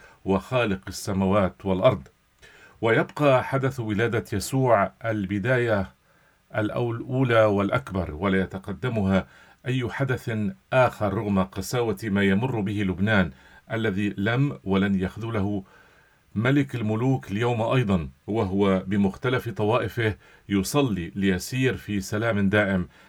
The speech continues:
تحت كنف دولته حصرًا، حيث القضاء هو الفيصل والقانون العادل هو النافذ.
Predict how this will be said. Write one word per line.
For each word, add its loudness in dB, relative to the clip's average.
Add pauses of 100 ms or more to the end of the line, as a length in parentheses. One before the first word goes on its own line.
(120)
تحت -8
كنف -2
دولته 0 (240)
حصرًا، -2 (280)
حيث -2
القضاء -2 (300)
هو 0
الفيصل -2 (100)
والقانون 0
العادل 0 (240)
هو 6
النافذ. -2